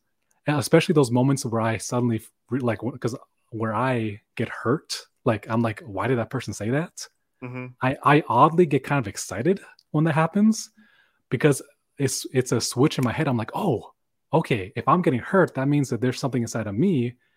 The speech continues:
Speaker 1: that's, like, insecure about what they said, and so I can work on myself.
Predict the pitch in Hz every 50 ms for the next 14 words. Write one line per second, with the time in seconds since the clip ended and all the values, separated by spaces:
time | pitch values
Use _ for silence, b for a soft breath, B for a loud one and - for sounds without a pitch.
0 | _ _ - 127 110 123 117 - - 139 - - 127 - - - 175 160 147 127
1 | 127 120 117 123 123 - 113 - - - 208 185 147 123 113 131 123 - b b
2 | b b b 139 127 - 127 135 - - 135 123 143 - - 113 110 - - -
3 | 185 151 131 139 131 -